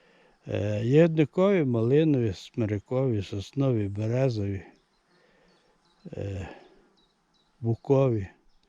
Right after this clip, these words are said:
грабчукові, липові. Це все вид малинові. Це все вид білих грибів. І коли ви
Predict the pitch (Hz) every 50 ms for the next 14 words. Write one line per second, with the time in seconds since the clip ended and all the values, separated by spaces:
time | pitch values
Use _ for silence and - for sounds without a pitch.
0 | _ _ _ _ _ _ _ - 107 107 110 - _ - - 117 104 _ - 127
1 | 127 127 120 110 101 92 92 95 107 113 127 135 131 - - - 98 98 95 87
2 | - _ _ _ _ _ _ _ _ _ _ _ _ _ _ _ _ _ - -
3 | - - - - - - - - - - - - - - - - 156 170 165 131
4 | - - - 196 208 202 180 156 170 185 185 - - - 110 117 123 139 151 156
5 | 151 139 135 127 117 110 95 - - - - - - - - - - - - -
6 | - - - - - - - - - - - - - - - - - 185 175 147
7 | - - 226 240 247 214 214 233 247 - - - 156 151 151 202 226 226 196 147
8 | 120 131 139 160 170 165 180 185 160 110 82 - - - - - _ _ - -
9 | - - - - - - - - - - - - - - - - - - - -
10 | - 117 113 - - - 127 131 139 156 160 151 143 139 123